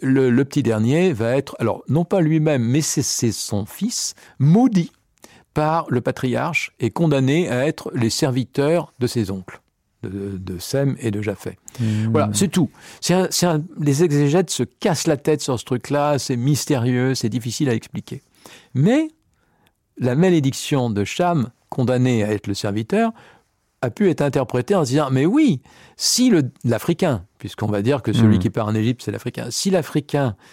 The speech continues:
Speaker 1: est maudit et condamné à servir les deux autres, ben, ça justifie la traite négrière. » Ce qui fait même que dans, euh, le, l'imaginaire européen, on a fini par noircir, c'est-à-dire à dire que la malédiction se traduisait par la couleur de la peau.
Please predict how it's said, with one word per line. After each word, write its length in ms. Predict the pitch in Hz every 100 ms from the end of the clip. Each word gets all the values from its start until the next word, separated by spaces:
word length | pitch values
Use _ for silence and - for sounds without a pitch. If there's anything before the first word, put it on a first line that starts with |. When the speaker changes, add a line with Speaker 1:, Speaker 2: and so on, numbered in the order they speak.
| - - - _
Speaker 1:
est 300 | - 120 117 -
maudit 840 | 127 110 110 117 135 131 262 320 _ _ _ -
et 80 | 113
condamné 460 | 143 135 143 151
à 80 | 113
servir 480 | 117 - 139 120 139
les 120 | 101
deux 180 | 101 104
autres, 280 | 170 302 - _ - - -
ben, 80 | 120
ça 140 | 123
justifie 460 | 117 110 113 - 202
la 100 | 180
traite 220 | 180 -
négrière. » 440 | 180 135 101 104 117 - _ - -
Ce 60 | -
qui 80 |
fait 140 | 135 160
même 200 | 175 151
que 100 | 131
dans, 360 | 123 127 117 -
euh, 460 | 120 110 107 110 110
le, 680 | 113 113 107 104 104 98 95 156 190 165
l'imaginaire 600 | 123 147 117 139 131 110
européen, 500 | 101 101 120 156 214
on 100 | 123
a 80 | 113
fini 220 | - 143
par 220 | 196 151 -
noircir, 800 | 110 120 143 139 - 143 110 101
c'est-à-dire 320 | - 107 110
à 80 | 104
dire 240 | 107 165
que 100 | -
la 140 | 107 107
malédiction 540 | 117 107 110 - 180
se 100 | -
traduisait 560 | 95 - 127 117 120 175
par 140 | -
la 100 | 98
couleur 320 | 101 139 165
de 80 | 156
la 80 | 139
peau. 240 | 135 104